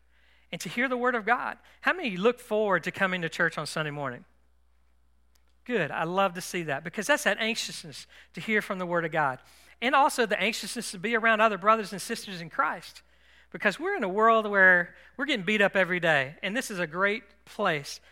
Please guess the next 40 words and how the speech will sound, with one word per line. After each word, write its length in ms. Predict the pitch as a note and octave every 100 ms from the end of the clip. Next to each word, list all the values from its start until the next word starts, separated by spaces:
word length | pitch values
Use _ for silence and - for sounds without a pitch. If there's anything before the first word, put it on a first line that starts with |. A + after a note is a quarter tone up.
| _
to 80 | -
come 200 | - F3+
energize 460 | F3+ G3+ F#3 F#3+ E3+
yourself 360 | F3 - F3+
around 260 | F3+ E3 D#3+
other 180 | E3 E3
brothers 360 | D#3 D#3 D#3
and 80 | E3
sisters, 460 | - D3+ - C3 -
correct? 360 | - D#3+ A3 - _ _ _ _ _ _ _ _ - - _ _ _
Here's 180 | G#3 G#3
our 80 | F#3+
first 280 | G3 F#3
vital 260 | - E3+ E3
sign 220 | - D3
questions. 520 | - D3 C3+ C#3 A#2+ - _ _ _ -
On 120 | F3
a 40 |
scale 420 | - - A3 A3+
to 80 | A#3
one 300 | G3 F3 G3
to 80 | G3
ten, 300 | - F3 D3
do 80 | D3+
you 100 | E3+
hunger 400 | - G3 G3 G3+
and 140 | E3+ -
thirst 420 | E3 B2+ - - _ _ _
for 120 | D3
the 80 | C#3
word 180 | C#3 C#3+
of 100 | C3+
God? 320 | C3 A#2+ C3+ _ _ _ _ _ _ _ _ _ _ _ _ _ _ _ _ _ _ -
And 80 |
a 60 | D3
hunger 280 | - G3 A3+
and 120 | G3
thirst, 460 | - G3+ B2+ - - _ -
that's 160 | F#3
essentials. 720 | G#3+ - A#3 A3 D#3 A#2+ -